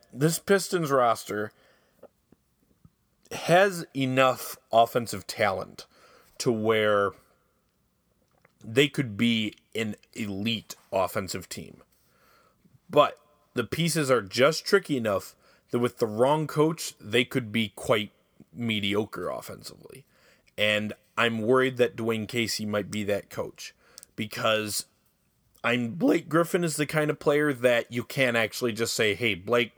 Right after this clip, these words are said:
we're just gonna have our offense be Blake, go do stuff, and it's actually gonna work out okay," because Blake Griffin is that kind of a player.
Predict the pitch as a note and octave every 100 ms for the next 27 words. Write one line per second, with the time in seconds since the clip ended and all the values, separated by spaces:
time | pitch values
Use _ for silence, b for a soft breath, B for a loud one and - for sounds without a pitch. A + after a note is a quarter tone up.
0 | - G2 G#2+ A#2+ A#2 - B2 A#2 A2 A2
1 | A2 G#2+ A#2 G#2 A2+ B2+ G2+ _ - A#2
2 | G#2 A#2+ - G#2+ G2 - _ B B B
3 | - A#2 A2+ A2 - - B2+ - B2 A2+
4 | - A2+ G2+ A2+ G2+ A2 - G#2+ G2+ F2+
5 | - - - - G2 G2+ A#2 F#2+ A#2 -
6 | A2+ F#2+ G#2 - G#2 G2+ F#2+ - F#2 -